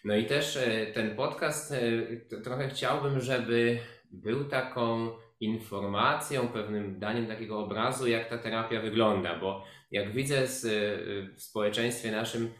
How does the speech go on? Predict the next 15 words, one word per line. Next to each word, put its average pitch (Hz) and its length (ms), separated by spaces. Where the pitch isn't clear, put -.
często 113 340
problemem 113 540
nie 123 140
jest 120 240
brak 123 240
informacji, 113 680
tylko 117 200
ta 117 120
dezinformacja, 95 1000
czyli 98 260
wiele 131 280
osób, 120 440
wielu 113 260
z 107 80
nas 113 400